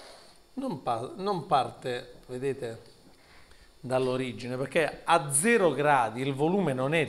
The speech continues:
zero, va bene? Ma è quel V zero che abbiamo indicato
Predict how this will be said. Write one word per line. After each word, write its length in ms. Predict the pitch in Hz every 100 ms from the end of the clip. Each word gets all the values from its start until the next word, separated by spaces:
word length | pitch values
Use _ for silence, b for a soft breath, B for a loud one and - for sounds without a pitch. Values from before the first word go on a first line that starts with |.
| 107
zero, 500 | 120 135 123 110 101 - - - - - - -
va 200 | 113 127
bene? 520 | 165 135 127 143 - B B -
Ma 200 | 285 151
è 180 | 147 -
quel 240 | 175 170
V 280 | 147 185 160
zero 340 | 139 147 147
che 80 | 139
abbiamo 260 | 131 131 127
indicato 380 | 120 110 101